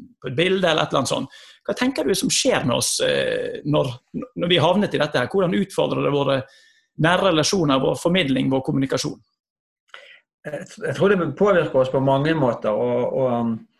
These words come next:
Speaker 2: altså, hvis vi ser litt sånn stort på det, så har jo disse grensene mellom det private og det, det offentlige, eh, har jo blitt mye mer sånn utvisket over lang tid.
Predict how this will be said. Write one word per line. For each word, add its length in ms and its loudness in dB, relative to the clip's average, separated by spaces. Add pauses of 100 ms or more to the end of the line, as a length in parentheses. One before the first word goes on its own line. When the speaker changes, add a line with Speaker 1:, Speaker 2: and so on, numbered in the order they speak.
(440)
Speaker 2:
altså, 140 -4
hvis 160 0
vi 80 -2
ser 120 4
litt 160 0
sånn 140 2
stort 340 -4
på 120 0
det, 160 0
så 120 -2
har 160 4
jo 140 2 (760)
disse 220 0 (500)
grensene 560 0
mellom 240 0
det 140 -2
private 500 0
og 220 2
det, 100 2 (240)
det 160 0
offentlige, 720 0 (580)
eh, 160 -2
har 160 4
jo 140 2 (260)
blitt 320 -4
mye 240 0
mer 140 2
sånn 180 -2
utvisket 720 -4
over 160 4
lang 160 2 (160)
tid. 240 -2